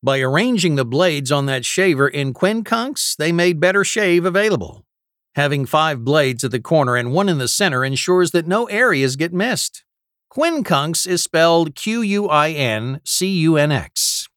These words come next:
Come play Word of the Day quiz live on Back Channel this Wednesday for a chance to win over one hundred dollars in prizes.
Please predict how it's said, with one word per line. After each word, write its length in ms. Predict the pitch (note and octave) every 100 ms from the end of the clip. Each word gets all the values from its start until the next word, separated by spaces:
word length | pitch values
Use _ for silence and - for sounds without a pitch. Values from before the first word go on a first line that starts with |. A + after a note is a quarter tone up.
| _ _ _ _ _ _ _ _ -
Come 280 | G3 A#3
play 260 | G3 G#3+ G#3+
Word 240 | G3 C4+
of 80 | C#4+
the 80 | A3
Day 220 | G#3+ A3+
quiz 520 | F#3 C#4+ C#4+ A3 G#3+
live 360 | G3 A3 C#4 A3+
on 180 | G3+ F#3+
Back 300 | F3+ C#4 C#4
Channel 400 | - D3+ D3 E3+
this 240 | A3+ -
Wednesday 520 | G3 C#4 G#3 C#3 B2
for 200 | D#3 D#3
a 80 | D3
chance 400 | B2+ G#3 A#3 G3
to 100 | G3
win 260 | E3+ F#3+ A3
over 240 | G#3 F3+
one 320 | E3 F3+ C#4
hundred 360 | B3+ A#3 F#3 E3
dollars 420 | F3 A3+ A3 F#3
in 160 | F#3+ F#3
prizes. 720 | G#3+ C4 C4+ C3+ F2+ - -